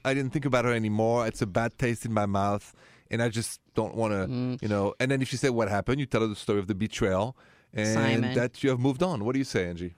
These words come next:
Speaker 2: Don't you think there's different levels to that with the omission, though? Because, I mean, there are certain things in life that are huge, monumental things, such as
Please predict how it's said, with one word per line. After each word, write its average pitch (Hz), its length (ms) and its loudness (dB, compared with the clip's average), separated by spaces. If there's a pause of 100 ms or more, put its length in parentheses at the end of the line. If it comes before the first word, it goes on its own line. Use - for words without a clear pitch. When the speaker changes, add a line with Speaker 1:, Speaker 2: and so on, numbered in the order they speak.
Speaker 2:
Don't 226 200 0
you 277 120 0
think 277 160 -2
there's 233 240 -2
different 196 380 -4
levels 160 440 -2
to 180 140 -4
that 151 320 0
with 147 200 -4
the 147 160 0
omission, 127 520 -2
though? 101 240 -2
Because, 139 760 -2 (580)
I 180 80 0
mean, 180 460 0
there 196 220 2
are 226 120 0
certain 175 380 -4
things 165 340 -2
in 151 120 0
life 135 360 -4
that 127 140 -2
are 131 300 -4 (120)
huge, 143 800 -4
monumental 135 720 -2
things, 131 580 -6
such - 320 -4
as 110 480 -4